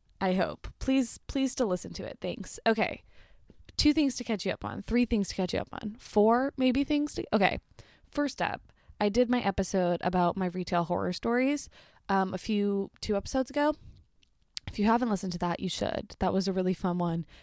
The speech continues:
Very spur of the moment. I mean, <laughs> not like all of these aren't, but you know what I mean.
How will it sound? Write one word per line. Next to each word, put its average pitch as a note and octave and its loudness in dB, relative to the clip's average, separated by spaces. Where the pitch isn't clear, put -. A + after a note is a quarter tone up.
Very G3+ 2
spur F#3+ 2
of F3 0
the F3+ 0
moment. E3+ -2
I G3 2
mean, F#3 2
<laughs> - -8
not G#3+ -2
like G3 2
all E3+ 2
of E3+ 0
these E3+ -4
aren't, F#3 -4
but G3+ -2
you B3 2
know A#3 2
what F#3 2
I E3+ -2
mean. F#3 -6